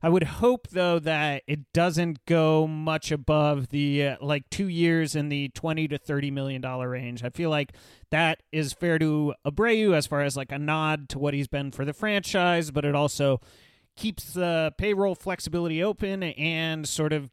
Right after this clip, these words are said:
gives them, um, y-, they're not committed too long, so they can sort of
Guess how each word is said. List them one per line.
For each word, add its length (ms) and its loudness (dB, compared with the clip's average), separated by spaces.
gives 260 -4
them, 600 -2
um, 720 -4
y-, 160 0
they're 180 4
not 200 0
committed 340 0
too 240 4
long, 420 0
so 160 -6
they 100 -6
can 180 -6
sort 220 0
of 220 -4